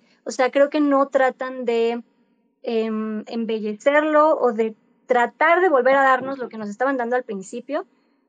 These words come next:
porque como que saben que no va, no va a fun-, ya no, ya, ya fue, ya no va a funcionar, lo que decíamos también en el capítulo pasado, o sea, ya ese, pues esa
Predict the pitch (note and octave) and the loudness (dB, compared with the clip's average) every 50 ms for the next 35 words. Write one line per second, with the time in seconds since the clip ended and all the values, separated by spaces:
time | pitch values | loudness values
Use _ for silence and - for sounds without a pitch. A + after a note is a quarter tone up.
0 | _ _ _ _ _ _ _ _ F4 F#4 F4 F4+ G4 G4 G4+ F#4 F#4+ D#4 F4 E4+ | _ _ _ _ _ _ _ _ 0 0 2 2 2 2 4 2 2 2 0 0
1 | - F#4+ G4+ G4+ G4 E4+ E4 C#4+ C4+ C#4 C4+ C#4+ C#4 - _ _ C4+ C4+ C4+ C#4+ | 0 0 0 0 0 0 0 -2 0 0 0 0 -2 -2 _ _ -2 0 2 2
2 | D4+ C#4+ - A#3 - G#3+ D4 C#4+ C#4+ A#3+ G3 - _ _ - - C4+ C#4 C4+ C#4 | 0 0 -2 -8 -6 -2 -2 0 0 -2 -4 -8 _ _ -4 -2 0 0 2 2
3 | D#4+ D#4+ - D4+ D4 D4 - - B3+ C#4 D4+ D#4+ - D4 C4+ D4+ C#4+ D4 D4 C#4+ | 2 2 2 0 -2 -2 -4 0 2 2 2 2 0 -2 -2 -2 0 2 2 2
4 | C4+ - D4+ D#4 C#4+ - A#3+ G#3+ G#3+ A#3 B3+ D4 C#4 C#4 B3 A#3+ A3+ C4 C4+ C#4 | 0 0 -2 -6 -4 -4 -4 -4 -2 -4 -2 -2 -4 -4 -4 -4 -4 -4 -4 -2
5 | C#4 C4+ B3 A#3 A3+ A#3+ A#3 A#3 G#3 A3 G#3 - A3+ A#3 A3 - G3 G3 - G#3+ | -2 -2 -4 -2 -4 -6 -6 -6 -8 -8 -8 -6 -6 -6 -6 -6 -10 -10 -6 -6
6 | G3+ F#3+ - G#3 A3 G#3+ G3+ B3+ B3+ C4 C#4 C#4+ C#4 - E4 F4 F4+ - - _ | -6 -6 -6 -8 -8 -2 0 2 4 4 4 2 0 -2 -4 -4 -4 -6 -10 _
7 | _ _ _ _ _ _ _ _ _ _ _ _ _ A4+ A4 A#4+ B4+ C5 | _ _ _ _ _ _ _ _ _ _ _ _ _ 2 4 4 6 6